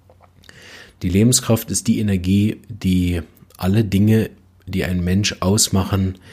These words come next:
in, ähm, Harmonie hält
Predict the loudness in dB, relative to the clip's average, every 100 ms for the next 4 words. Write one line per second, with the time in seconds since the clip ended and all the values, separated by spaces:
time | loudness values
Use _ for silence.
0 | -20 -20 _ -4 -2 -2 -2 -4 -4 -4
1 | -6 -10 -18 _ _ _ _ _ _ _
2 | _ _ _ _ _ _ _ _ -8 -6
3 | -2 0 4 4 4 4 2 -6